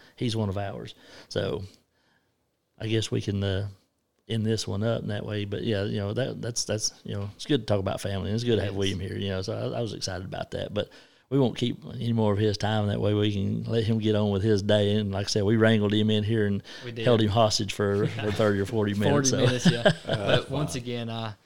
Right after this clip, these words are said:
Speaker 2: you know, I just wanna thank you for being here. And, uh, I hope that, you know, if whoever is out there listening to this, if you made it this far, you know, I hope you got something from it. You just know that you're not too far away to, you know, the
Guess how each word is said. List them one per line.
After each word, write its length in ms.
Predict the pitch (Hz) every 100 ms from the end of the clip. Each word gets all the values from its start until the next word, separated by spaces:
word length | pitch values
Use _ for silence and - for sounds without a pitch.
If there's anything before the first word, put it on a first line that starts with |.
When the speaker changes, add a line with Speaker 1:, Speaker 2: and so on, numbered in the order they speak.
| _ _ _
Speaker 2:
you 80 | 117
know, 80 |
I 60 | 117
just 160 | 117 -
wanna 140 | 117 113
thank 180 | 117
you 40 | 113
for 140 | 117
being 240 | 107 113 110
here. 260 | 113 117
And, 140 | 107 104
uh, 240 | 104 98
I 80 | -
hope 220 | 117 135 -
that, 220 | 113 101
you 120 | 95
know, 200 | 117 117
if 120 | 107 - - _
whoever 340 | 131 131 127
is 120 | 120 123
out 100 | 123
there 140 | 117
listening 380 | 120 120 120 110
to 40 |
this, 240 | 117 123 117
if 140 | 110
you 60 | 110
made 180 | 113 117
it 80 |
this 160 | 117 117
far, 300 | - 120 131
you 80 | 123
know, 140 | 113
I 60 | 113
hope 160 | 113 117
you 60 |
got 200 | 117 117
something 240 | - 120 117
from 300 | 117 117 120
it. 100 | 95
You 100 | 110
just 180 | 113 120
know 140 | 117
that 80 | 117
you're 120 | 110
not 220 | 120 117 -
too 140 | 127
far 260 | 113 117 117
away 280 | 113 117 123
to, 240 | 113 104 -
you 100 | 117
know, 240 | 113 117
the 220 | 117 -